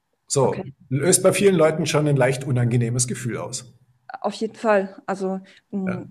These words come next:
Speaker 2: ich, ich kenn das mit dem Kontext. Also bei mir ist so, ich ko-, bin in meine Großstadt reingefahren und schon spürte ich Enge und so Angst und Druck und ich konnte nicht mehr atmen.
Speaker 1: Mhm.
Speaker 2: Ähm, ja,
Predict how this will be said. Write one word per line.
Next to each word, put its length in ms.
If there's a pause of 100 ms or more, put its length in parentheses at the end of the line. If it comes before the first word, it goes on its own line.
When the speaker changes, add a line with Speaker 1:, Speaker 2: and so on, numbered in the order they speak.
Speaker 2:
ich, 220
ich 180
kenn 180
das 280
mit 180
dem 140
Kontext. 680
Also 180
bei 120
mir 140
ist 100
so, 80
ich 120
ko-, 120 (240)
bin 120
in 60
meine 160
Großstadt 420
reingefahren 680 (260)
und 300 (100)
schon 400
spürte 340
ich 280
Enge 400
und 280
so 200
Angst 420
und 180
Druck 300
und 220
ich 80
konnte 240
nicht 160
mehr 100
atmen. 560 (240)
Speaker 1:
Mhm. 640
Speaker 2:
Ähm, 340 (240)
ja, 160